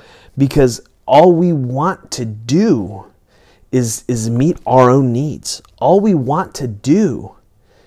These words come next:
is, is satisfy ourselves. And so what happens is we begin to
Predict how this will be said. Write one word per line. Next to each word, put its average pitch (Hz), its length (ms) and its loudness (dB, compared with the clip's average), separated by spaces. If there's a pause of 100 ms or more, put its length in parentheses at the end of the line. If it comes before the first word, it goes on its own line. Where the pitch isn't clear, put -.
(360)
is, 135 380 2
is 127 160 -4
satisfy 151 880 0
ourselves. 120 720 -2
And 127 100 -8
so 151 160 2
what 139 160 4
happens 135 680 -4
is 85 340 -14 (680)
we 165 220 4
begin 151 440 0
to 123 460 0